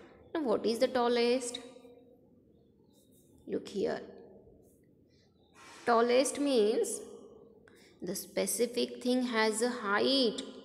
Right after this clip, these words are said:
but out of three or four things. Okay,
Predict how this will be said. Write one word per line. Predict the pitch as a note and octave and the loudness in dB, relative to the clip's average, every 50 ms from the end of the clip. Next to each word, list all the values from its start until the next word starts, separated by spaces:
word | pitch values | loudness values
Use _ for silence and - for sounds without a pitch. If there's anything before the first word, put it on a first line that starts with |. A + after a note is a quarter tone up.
| - - | -10 -4
but | G3 G3+ G3+ - - | -4 -4 -2 -2 0
out | G3+ F#3+ F#3 F#3+ - | 0 0 0 0 2
of | A3+ B3+ C4+ C4+ - - | 2 2 2 0 -2 -4
three | A3 A3+ A#3+ B3 B3 | -2 0 2 2 4
or | A#3+ A#3 B3 | 4 2 2
four | B3 B3 - C4+ C#4 C#4+ C4+ | 0 0 0 2 2 2 0
things. | C#4 - C4 A#3+ G#3+ F#3 F3 F3 - - - - - - - - - - - - - - - - - - - | 0 2 4 6 6 6 4 4 0 -2 -6 -8 -10 -14 -16 -16 -18 -18 -20 -20 -20 -20 -20 -20 -18 -8 -4
Okay, | - G3+ - D#4+ E4+ E4 D4 B3 C4+ | -4 -2 0 2 2 2 2 0 -6